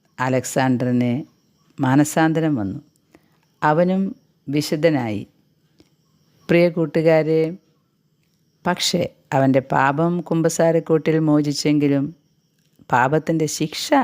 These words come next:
അനുഭവിക്കണം. അത് അന്നും ഇന്നും എന്നും അങ്ങനെയായിരിക്കും. പാപം ചെയ്തു കുമ്പസാരക്കൂട്ടിൽ കയറി, "ഓ, രക്ഷപ്പെട്ടു, കുഴപ്പമില്ല, ഇങ്ങനെയാണെങ്കിൽ കുഴപ്പമില്ലല്ലോ"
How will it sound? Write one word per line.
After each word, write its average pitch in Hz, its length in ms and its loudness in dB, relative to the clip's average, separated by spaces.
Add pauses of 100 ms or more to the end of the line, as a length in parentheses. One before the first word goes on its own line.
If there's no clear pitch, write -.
(120)
അനുഭവിക്കണം. 127 640 -2 (340)
അത് 135 240 -2 (240)
അന്നും 147 400 2 (320)
ഇന്നും 156 400 0 (320)
എന്നും 170 380 2 (640)
അങ്ങനെയായിരിക്കും. 131 840 0 (1160)
പാപം 127 380 2
ചെയ്തു 170 300 2
കുമ്പസാരക്കൂട്ടിൽ 151 960 -2
കയറി, 143 420 -2
"ഓ, 131 140 -2
രക്ഷപ്പെട്ടു, 135 680 -4 (160)
കുഴപ്പമില്ല, 113 580 0 (240)
ഇങ്ങനെയാണെങ്കിൽ 156 760 2
കുഴപ്പമില്ലല്ലോ" 156 920 0